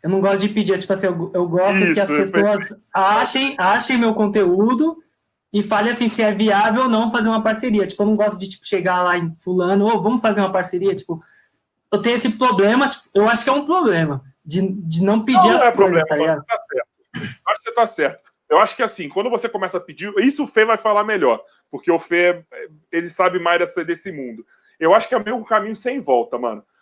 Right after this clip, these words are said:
Speaker 2: Quando você pedir a primeira vez e conseguir, eu acho que você não para mais, assim, tá ligado? Você se torna até um cara inconveniente se deixar, né? Fê, você que é o cara que estuda o mundo dos blogueirinhos. Essa é pra você, Fê.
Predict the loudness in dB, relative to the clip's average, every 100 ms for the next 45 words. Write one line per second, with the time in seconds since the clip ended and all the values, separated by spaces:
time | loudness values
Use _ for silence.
0 | _ -4 -2 0 0 -2 -6 -8 -10 _
1 | _ _ -10 -8 -6 -6 0 0 0 -4
2 | -4 -8 -4 -4 -4 -14 -16 -10 -8 -8
3 | _ _ _ _ _ _ _ _ 2 4
4 | 6 2 0 -2 -2 2 2 2 0 -4
5 | -6 -10 -14 -14 -10 -6 -6 -8 _ _
6 | -20 -12 -2 -2 0 -2 0 -2 -2 -2
7 | -4 -4 -4 -4 -6 -8 -2 -2 -2 -6
8 | -4 -6 -8 -20 _ 2 4 2 -4 0
9 | 0 2 0 0 -4 -8 -12 -10 -8 -8
10 | -10 -8 -6 -2 -2 -4 -8 -12 _ _
11 | _ _ _ _ _ _ _ -2 0 0
12 | 2 4 4 2 -6 -6 -4 -6